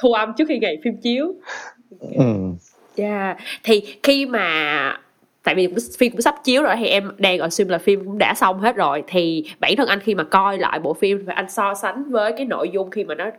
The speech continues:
Speaker 1: vẫn chỉ đang ở trên giấy thôi á, thì anh thấy là nó đúng với kỳ vọng của anh khoảng bao nhiêu phần trăm hả anh?
Speaker 2: <laughs>
Speaker 1: Em nghĩ kỳ vọng ở đây á
Speaker 2: Thật ra
Speaker 1: là, là về, là cái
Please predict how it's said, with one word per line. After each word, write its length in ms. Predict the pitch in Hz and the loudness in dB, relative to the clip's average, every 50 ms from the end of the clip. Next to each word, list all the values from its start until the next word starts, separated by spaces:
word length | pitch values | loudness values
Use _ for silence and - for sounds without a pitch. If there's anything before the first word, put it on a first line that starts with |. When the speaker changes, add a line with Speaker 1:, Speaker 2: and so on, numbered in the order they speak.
| _ _ _ | _ _ _
Speaker 1:
vẫn 320 | 165 131 - 185 220 240 233 | -10 -8 -8 -8 -8 -8 -4
chỉ 60 | 202 | 0
đang 200 | 202 196 180 - | 0 0 0 -2
ở 80 | - - - | -6 -10 -10
trên 100 | - 190 | -6 -2
giấy 240 | 196 208 160 180 247 269 | 0 0 0 0 -2 -4
thôi 200 | 240 190 180 175 | -4 -4 -2 -2
á, 100 | 196 226 - - - _ _ | -4 -4 -6 -14 -20 _ _
thì 300 | - 175 165 156 156 156 | -4 -2 -2 -2 -2 -4
anh 100 | 170 180 185 | -6 -6 -4
thấy 160 | - 196 214 233 | -2 0 0 0
là 160 | 240 190 - | -2 -4 -4
nó 80 | - 180 | -4 -4
đúng 380 | 196 196 196 220 226 262 359 - | 0 0 0 0 -2 -4 -6 -6
với 100 | 330 330 330 | -4 -4 -2
kỳ 100 | 196 170 | -4 -4
vọng 300 | 160 - - - - 151 - - | -6 -8 -12 -16 -16 -18 -10 -4
của 80 | - 175 | -2 -2
anh 200 | - 185 170 - | 0 -2 -4 -6
khoảng 460 | - 156 - - - 147 170 190 214 233 - _ _ _ _ - | -8 -6 -4 -4 -4 -4 -6 -8 -14 -20 -20 _ _ _ _ -4
bao 140 | 196 180 | -2 -2
nhiêu 80 | 185 160 151 | -2 -4 -8
phần 100 | 170 160 - | -10 -8 -6
trăm 140 | 180 151 - | -6 -8 -8
hả 80 | 165 143 | -10 -14
anh? 60 | 143 - _ _ _ _ _ _ _ _ _ _ _ _ _ _ _ _ _ _ _ _ _ _ _ _ _ _ _ _ _ _ _ | -16 -16 _ _ _ _ _ _ _ _ _ _ _ _ _ _ _ _ _ _ _ _ _ _ _ _ _ _ _ _ _ _ _
Speaker 2:
<laughs> 520 | - - - - - 127 - 196 175 151 143 - | -12 -10 -6 -4 0 4 4 4 4 4 2 2
Speaker 1:
Em 120 | 180 - - - 220 | 0 2 4 4 4
nghĩ 120 | 226 269 - | 4 4 2
kỳ 120 | 233 202 | 2 2
vọng 140 | 190 160 190 208 | 2 2 2 2
ở 60 | 233 233 | 2 2
đây 240 | 247 240 240 - | 2 4 2 2
á 80 | 269 302 294 | 2 0 -2
Speaker 2:
Thật 60 | - | 0
ra 100 | - 131 131 127 | 0 2 2 2
Speaker 1:
là, 140 | - 175 170 165 165 156 160 160 160 - _ _ - _ - | 2 2 0 0 -4 -6 -6 -8 -8 -12 _ _ -20 _ -2
là 100 | 190 190 | 0 0
về, 80 | 185 180 185 - - - - - | 0 0 -2 -6 -18 -8 -4 -2
là 80 | 202 | -2
cái 80 | 190 240 | 0 0